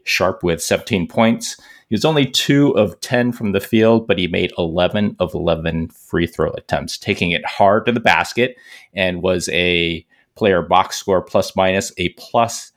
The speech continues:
seventeen point nine when on the court. Francis with thirteen points. He was five for five from the field and was a plus nineteen point four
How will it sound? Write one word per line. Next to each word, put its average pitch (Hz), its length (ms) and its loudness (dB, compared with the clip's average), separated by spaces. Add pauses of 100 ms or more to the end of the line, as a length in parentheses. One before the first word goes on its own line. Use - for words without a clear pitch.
(140)
seventeen 110 800 -2
point 104 340 -2
nine 87 500 -2
when 82 160 -2
on 78 160 0
the 78 80 -4
court. - 320 -4 (320)
Francis 113 540 0
with 101 160 0
thirteen 113 400 2
points. 120 320 0
He 90 100 -2
was 87 140 -6
five 92 260 -2
for 85 140 -14
five 104 420 2
from 90 140 -8
the 87 80 -8
field 101 480 2
and 92 160 0
was 87 140 0
a 80 40 -6
plus - 400 -2
nineteen 101 680 0
point - 340 -2
four 113 480 0